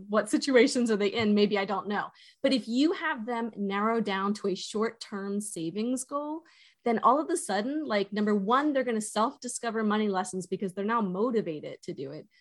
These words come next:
But number two, it's gonna really alleviate a lot of the stress from you and feeling unqualified and stuff, because now you have an anchor to base all of your money conversations around. And it's got nothing to do with, like, debt, bankruptcy, what I'm earning, you know, all of those crazy questions.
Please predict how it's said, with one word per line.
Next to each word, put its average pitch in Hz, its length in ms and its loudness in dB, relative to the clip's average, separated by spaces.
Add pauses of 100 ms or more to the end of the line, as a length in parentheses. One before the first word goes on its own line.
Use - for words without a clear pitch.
(200)
But 233 100 4
number 247 220 4
two, 302 420 0
it's 214 140 -2
gonna 302 160 -6
really 277 300 -4
alleviate 226 680 -2
a 208 60 -4
lot 196 260 -4
of 196 80 -6
the 196 100 -4
stress 208 540 -6 (160)
from 185 240 -6
you 220 540 0
and 202 200 -2
feeling 208 300 0
unqualified 214 760 -6
and 185 140 -6
stuff, 202 220 -6
because 208 240 -4
now 208 180 0
you 262 160 -4
have 220 300 -4
an 196 240 -4
anchor 302 520 -6 (680)
to 247 80 2
base 233 280 6
all 233 200 4
of 233 100 -2
your 247 80 -2
money 226 160 0
conversations 202 720 -4
around. 185 480 -4
And 202 100 -8
it's 190 120 -6
got - 160 -6
nothing 220 240 -4
to 208 60 0
do 202 200 0
with, 196 160 -2
like, 170 220 -4 (160)
debt, 254 520 -2
bankruptcy, 240 680 -2
what 240 220 -4
I'm 247 180 -2
earning, 233 640 2
you 208 80 2
know, 196 160 4
all 247 160 6
of 240 80 4
those 226 220 4
crazy 208 300 -2
questions. 202 440 -6